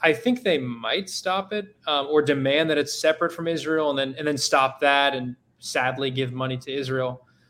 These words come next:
Um, but yeah, it, it, the latest I've seen on the war are probably what a lot of people in the audience have seen, which is that Ukrainians have made very little gain in the last, like, four months.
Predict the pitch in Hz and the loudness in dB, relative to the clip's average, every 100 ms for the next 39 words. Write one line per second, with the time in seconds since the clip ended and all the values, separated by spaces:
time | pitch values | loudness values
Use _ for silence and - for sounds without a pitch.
0 | _ _ - 151 147 143 135 131 170 170 | _ _ -2 2 4 2 0 2 4 4
1 | 180 156 127 147 160 170 170 170 170 180 | 6 4 4 0 -2 -6 -8 2 6 8
2 | 214 214 175 170 185 170 151 143 147 143 | 8 8 6 4 2 0 0 4 4 6
3 | 139 135 135 127 147 151 147 139 139 135 | 4 2 0 2 0 2 2 2 2 -2
4 | 143 135 131 135 131 127 127 - 131 127 | -6 -4 -2 0 -2 -4 -10 -10 -8 -6
5 | 127 123 127 120 - _ _ _ _ _ | -8 -8 -8 -10 -16 _ _ _ _ _
6 | 127 131 131 127 - - - 143 135 - | -4 0 2 0 -4 -16 -14 -12 -12 0
7 | 156 151 147 143 127 - 131 131 127 127 | 2 2 0 0 -4 -2 0 0 0 0
8 | 127 120 - - 135 151 160 156 143 151 | 0 -4 -6 0 4 4 4 4 4 4
9 | 147 143 131 131 127 123 117 _ _ _ | 2 2 0 0 -2 -4 -10 _ _ _
10 | _ _ _ 147 131 123 123 123 123 131 | _ _ _ -8 -4 -2 0 -2 -4 -8
11 | 117 - 139 131 127 113 110 - - | -8 -8 -2 0 0 -4 -8 -18 -20